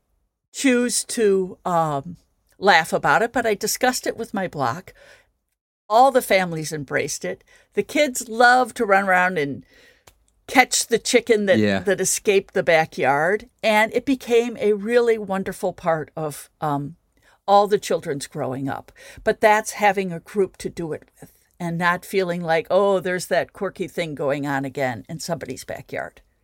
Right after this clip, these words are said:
Speaker 2: I'd like to just return back to the sort of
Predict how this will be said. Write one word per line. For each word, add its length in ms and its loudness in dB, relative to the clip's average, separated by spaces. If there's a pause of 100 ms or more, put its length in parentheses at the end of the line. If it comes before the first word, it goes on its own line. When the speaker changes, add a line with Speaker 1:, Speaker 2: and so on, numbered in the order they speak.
(880)
Speaker 2:
I'd 160 -2
like 200 0
to 80 0
just 280 0
return 680 4
back 280 -4
to 120 0
the 140 -2
sort 200 -2
of 240 -2